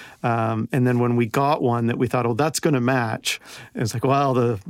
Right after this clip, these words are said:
we didn't fix the accent on that one. Darn." <laughs> It's like, "Okay, now we've got the accent fixed. I don't, we don't know if it's gonna slot in." And this is where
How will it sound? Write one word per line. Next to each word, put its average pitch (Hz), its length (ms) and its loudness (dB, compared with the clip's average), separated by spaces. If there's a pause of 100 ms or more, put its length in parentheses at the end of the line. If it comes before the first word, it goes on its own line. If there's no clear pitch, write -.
we 135 60 2
didn't 131 220 2
fix - 260 0
the 131 100 4
accent 135 420 0
on 107 140 -4
that - 180 -6
one. 131 160 -6
Darn." 120 440 -2
<laughs> - 20 -6
It's - 140 0
like, 196 760 -4
"Okay, 147 180 0
now 147 160 4
we've 170 140 4
got 160 140 2
the 143 140 2
accent 139 420 0
fixed. 127 300 -2
I 139 100 2
don't, 135 320 0
we 127 100 2
don't 131 220 2
know 131 320 2
if 117 140 -4
it's 113 140 -6
gonna 117 280 -2
slot 120 400 -2
in." 117 200 0
And 113 140 0
this 123 140 0
is 107 160 -2
where 117 320 0